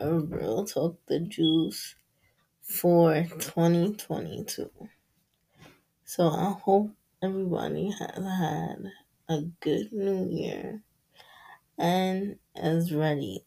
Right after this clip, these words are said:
to talk about some stuff. So if you wanna hear more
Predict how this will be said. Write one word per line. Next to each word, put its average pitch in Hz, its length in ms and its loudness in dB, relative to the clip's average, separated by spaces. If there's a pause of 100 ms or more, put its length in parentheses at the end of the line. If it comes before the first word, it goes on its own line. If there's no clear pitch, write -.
(140)
to - 220 -12
talk - 340 -6 (360)
about - 440 -8 (180)
some 165 400 -8
stuff. - 720 -12 (720)
So 180 800 4 (840)
if 180 240 -2
you 175 140 -2
wanna 202 320 2
hear 202 400 -2
more 170 640 0